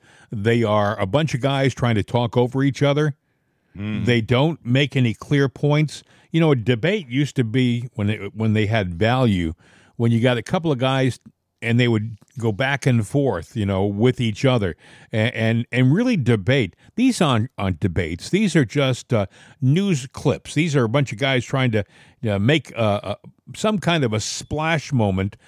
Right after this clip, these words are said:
Speaker 1: that will, uh, be used in the nightly news so that they can, uh, gain some extra notoriety. I think case in point, Chris,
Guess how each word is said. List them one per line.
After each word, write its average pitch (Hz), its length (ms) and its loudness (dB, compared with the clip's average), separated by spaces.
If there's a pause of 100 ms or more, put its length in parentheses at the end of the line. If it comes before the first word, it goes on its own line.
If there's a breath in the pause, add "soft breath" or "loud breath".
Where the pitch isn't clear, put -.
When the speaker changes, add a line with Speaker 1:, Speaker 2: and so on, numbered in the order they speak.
(280 soft breath)
Speaker 1:
that 117 400 -2
will, 120 360 0
uh, 104 120 -4
be 113 420 -2
used 156 500 0
in 117 80 0
the 110 80 0
nightly 117 420 0
news 117 540 2
so 117 180 -2
that 98 120 -6
they 113 160 -4
can, 104 260 -2 (320 soft breath)
uh, 95 180 -6 (320)
gain 135 440 2
some 120 300 -4
extra 127 520 -2 (240 soft breath)
notoriety. 120 840 2
I 117 140 2
think 123 320 -4
case 131 280 -4
in 117 120 -2
point, 127 320 -2
Chris, - 360 -2